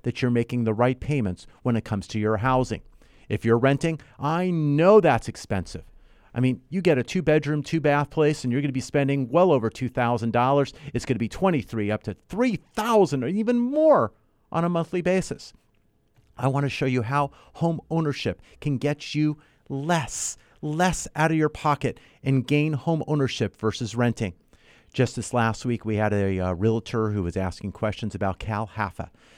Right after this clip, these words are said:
Cal hafa is a program which will allow low down payment. And for first, last, and some of the monies that you gotta come up with when you rent, you can get in as a down payment for that amount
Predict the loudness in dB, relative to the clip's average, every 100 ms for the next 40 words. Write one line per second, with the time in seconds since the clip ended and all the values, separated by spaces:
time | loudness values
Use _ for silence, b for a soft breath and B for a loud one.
0 | b -6 -4 -2 -4 -6 -6 -2 -2 -2
1 | -4 -6 -6 -4 0 0 0 0 0 0
2 | -2 -4 -6 -4 -4 -6 -14 B B B
3 | -4 -2 -6 -2 2 2 0 -6 -2 0
4 | 0 -4 -6 -4 -2 -2 -2 -2 -2 -6
5 | -6 -2 -2 -2 -2 0 0 -2 -2 -2
6 | 0 0 0 0 -2 -6 b b b b
7 | 0 2 4 4 4 0 -4 -6 -2 0
8 | 2 2 2 2 4 4 2 2 2 2
9 | 2 0 -2 -4